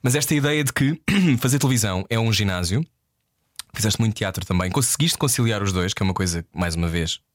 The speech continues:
és o novo professor Marcelo. <laughs> Portanto, tens esta coisa de uma relação qualquer esquisita com a energia. Mas tu sempre me disseste uma coisa e sempre defendeste uma coisa que eu sempre achei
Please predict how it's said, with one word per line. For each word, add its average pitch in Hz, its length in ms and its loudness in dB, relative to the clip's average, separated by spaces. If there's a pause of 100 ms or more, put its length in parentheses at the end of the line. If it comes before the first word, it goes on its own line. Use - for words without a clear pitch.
(200)
és 85 140 -2
o 82 40 0
novo 82 160 -2
professor - 260 -6
Marcelo. 95 400 -4 (220)
<laughs> - 240 -18
Portanto, - 220 -2
tens 120 180 0
esta 120 200 -2
coisa 110 300 0
de 107 60 0
uma 104 260 0 (340)
relação 135 480 0
qualquer 113 280 -2
esquisita 104 440 -2
com 101 120 -2
a - 20 2
energia. 95 560 0 (320)
Mas 131 600 0 (480)
tu 156 100 0
sempre 185 260 2
me 185 100 6
disseste 165 260 0
uma 151 100 2
coisa 104 240 0
e - 20 2
sempre 147 200 0
defendeste 131 360 0
uma 120 120 2
coisa 92 320 0
que - 100 -4
eu 95 60 0
sempre 104 220 0
achei 98 520 0